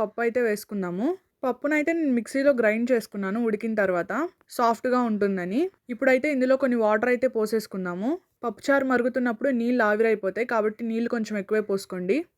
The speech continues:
ఇప్పుడైతే కొంచెం పసుపు వేసుకుందాం, అలానే సరిపడా సాల్ట్ కూడా వేసేసుకుందాం. ఇప్పుడైతే మొత్తాన్ని ఒకసారి బాగా మిక్స్ చేసేసుకుందాము. మీరు ఇంకా నా ఛానల్ని సబ్స్క్రైబ్ చేయకపోతే సబ్స్క్రైబ్ చేసుకోండి ప్లీజ్. ఇప్పుడైతే కారం కూడా వేసుకొని ఒకసారి బాగా తిప్పేసుకుందాము.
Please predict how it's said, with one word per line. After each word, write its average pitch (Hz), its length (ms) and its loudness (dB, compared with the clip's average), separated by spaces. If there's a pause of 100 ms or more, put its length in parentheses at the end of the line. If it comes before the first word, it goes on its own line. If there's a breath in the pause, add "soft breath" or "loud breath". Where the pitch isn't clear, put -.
(160)
ఇప్పుడైతే 240 400 2
కొంచెం 247 260 -2
పసుపు 214 280 -2
వేసుకుందాం, 214 440 -2 (220)
అలానే 233 320 2
సరిపడా 226 420 2
సాల్ట్ 220 300 4
కూడా 233 180 2
వేసేసుకుందాం. 202 580 -4 (360)
ఇప్పుడైతే 226 480 2
మొత్తాన్ని 240 460 0
ఒకసారి 220 380 0
బాగా 208 280 2
మిక్స్ - 220 -6
చేసేసుకుందాము. 180 760 -2 (380)
మీరు 240 160 2
ఇంకా 262 220 0
నా 285 40 4 (100)
ఛానల్ని 247 360 2
సబ్స్క్రైబ్ 233 400 -2
చేయకపోతే 233 340 -2
సబ్స్క్రైబ్ 262 400 -2
చేసుకోండి 233 480 -2
ప్లీజ్. 233 300 -2 (160)
ఇప్పుడైతే 233 320 2 (100)
కారం 233 320 2
కూడా 254 180 4
వేసుకొని 240 360 -2
ఒకసారి 214 340 -2
బాగా 208 180 0
తిప్పేసుకుందాము. 202 720 -6